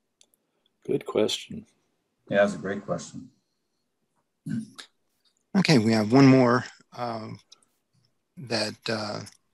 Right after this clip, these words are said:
Speaker 3: talks about the, the harvesting question. How much effort and cost is associated with harvesting poplars? Is there a significant amount of labor involved?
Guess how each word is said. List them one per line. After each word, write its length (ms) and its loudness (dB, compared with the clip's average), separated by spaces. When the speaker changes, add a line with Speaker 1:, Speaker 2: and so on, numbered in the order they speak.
Speaker 3:
talks 260 4
about 260 4
the, 260 -2
the 120 0
harvesting 640 2
question. 400 0
How 140 6
much 220 6
effort 260 0
and 140 0
cost 360 0
is 140 -2
associated 640 0
with 120 -10
harvesting 520 2
poplars? 580 -8
Is 120 0
there 300 -8
a 40 -2
significant 600 4
amount 240 2
of 100 -10
labor 380 0
involved? 540 -8